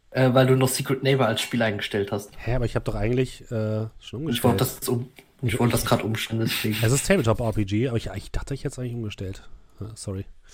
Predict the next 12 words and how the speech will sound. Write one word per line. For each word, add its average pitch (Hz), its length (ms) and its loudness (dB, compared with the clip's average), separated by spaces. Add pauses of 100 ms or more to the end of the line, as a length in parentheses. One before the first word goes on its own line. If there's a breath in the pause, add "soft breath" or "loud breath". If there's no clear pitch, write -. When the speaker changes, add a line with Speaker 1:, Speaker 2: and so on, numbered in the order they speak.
(1600 loud breath)
Speaker 2:
Komisch. 95 260 0 (320 loud breath)
Ja, 123 260 2
äh, 123 200 4
auf 120 100 -4
jeden 165 80 6
Fall 156 60 4
ist - 80 2
das 156 120 0
jetzt - 160 -8
die 135 40 2
neue 123 120 2
Regel. 190 300 -2